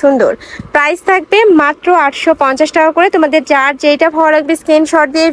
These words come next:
ভিডিও স্ক্রিনে দেওয়া নাম্বারে কন্ট্যাক্ট করে নিয়ে নেবে। আর ভাইদের কাপড় কোয়ালিটি মাশাআল্লাহ অনেক ভালো।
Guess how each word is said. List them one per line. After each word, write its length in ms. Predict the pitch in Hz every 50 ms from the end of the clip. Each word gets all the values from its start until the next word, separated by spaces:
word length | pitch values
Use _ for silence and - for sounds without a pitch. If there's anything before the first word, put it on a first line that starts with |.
| - 294
ভিডিও 220 | 285 240 302 311 294
স্ক্রিনে 200 | - - 302 302
দেওয়া 140 | 311 311 302
নাম্বারে 220 | 277 254 247 247 254 -
কন্ট্যাক্ট 280 | 262 247 240 269 269 - 294
করে 120 | 277 277 269
নিয়ে 140 | 254 214 202 202
নেবে। 180 | 202 185 202 175 - - - - - - -
আর 60 | 254 269 262
ভাইদের 300 | 311 294 294 277 349 381 - - 453
কাপড় 360 | 285 311 - - 339 359 370 - -
কোয়ালিটি 360 | 349 320 330 339 330 349 359 339 285
মাশাআল্লাহ 420 | 269 285 - - 302 311 302 294 262 254
অনেক 160 | 254 254 254 247 254
ভালো। 200 | 220 180 170 170